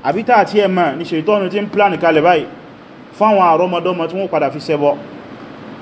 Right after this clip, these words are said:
Ibadallah, in tí a fi gbọ́dọ̀ máa jìnà sí nìyẹn. Tí ẹ bá ń sọ fún wa pé, "Ah,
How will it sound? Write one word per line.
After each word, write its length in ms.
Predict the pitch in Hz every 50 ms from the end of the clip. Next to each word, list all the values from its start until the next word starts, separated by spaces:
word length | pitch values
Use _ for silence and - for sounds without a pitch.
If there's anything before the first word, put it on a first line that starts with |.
| - - - - - - - - -
Ibadallah, 640 | 147 160 175 175 165 160 160 165 170 175 165 151 127 - - - - - - - - - - - - - - -
in 100 | 170 175
tí 80 | 190 220
a 80 | 196 175
fi 100 | 160 180
gbọ́dọ̀ 280 | 165 185 180 170 165
máa 600 | 170 185 196 196 196 190 190 190 190 185 180 180 170 151 127
jìnà 220 | 151 170 165 165
sí 220 | 156 170 196 190 170
nìyẹn. 280 | 165 160 165 165 170 - - - - - - - - - - - - - - - - - - - - - -
Tí 60 | 220
ẹ 100 | 254 247
bá 160 | 220 226 226 233
ń 60 | 214
sọ 100 | 185 214 196
fún 100 | 214 226
wa 120 | 220 214
pé, 180 | 214 226 220 226
"Ah, 300 | 220 214 196 175 160